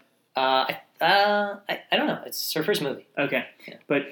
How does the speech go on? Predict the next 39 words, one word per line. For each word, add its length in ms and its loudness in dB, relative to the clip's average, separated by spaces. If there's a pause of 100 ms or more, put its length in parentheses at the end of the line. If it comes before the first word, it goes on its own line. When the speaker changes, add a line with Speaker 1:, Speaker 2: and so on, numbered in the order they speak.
Speaker 2:
y-, 180 -8
you 140 -4
know, 60 0
you, 300 -2
you, 240 0
you 180 0
write 260 4
from 160 -6
the 60 -8
beginning, 340 -2
and 100 -6
you 80 -4
don't 240 2
know 100 -2
what, 280 0
where 240 0
it's 140 -10
going. 440 -10
And 160 -8
so 120 -4
you 100 0
Speaker 1:
Mm-hmm. 100 0
Speaker 2:
write 180 0
as 200 -6
you 100 -6
go, 320 4
and 300 -2
what 120 2
ends 120 -2
up 80 -4
happening 340 -4
is 140 -12
you 100 -4 (200)
end 180 2
up 80 0
creating 320 0
just 140 -6
all 120 -2
these 220 -6